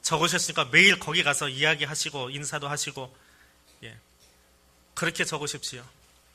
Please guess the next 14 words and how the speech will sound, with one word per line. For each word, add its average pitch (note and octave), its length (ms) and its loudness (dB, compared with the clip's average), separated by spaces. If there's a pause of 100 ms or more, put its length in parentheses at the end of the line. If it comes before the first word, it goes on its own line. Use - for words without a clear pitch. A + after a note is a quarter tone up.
(960)
교인인데 F3 420 -2
지금 D#3+ 180 -2
안 D#3+ 240 -2
나오고 F#3+ 220 4
있는 E3+ 180 0
분들, C#3 300 -6
쉬고 - 280 0
있는 F3 180 2
분들, C#3 260 -8
방학하신 D#3 500 -4
분들 C3+ 180 -10
이름 C3+ 160 -8
적으시면 C#3 440 -8
됩니다. A#2+ 320 -18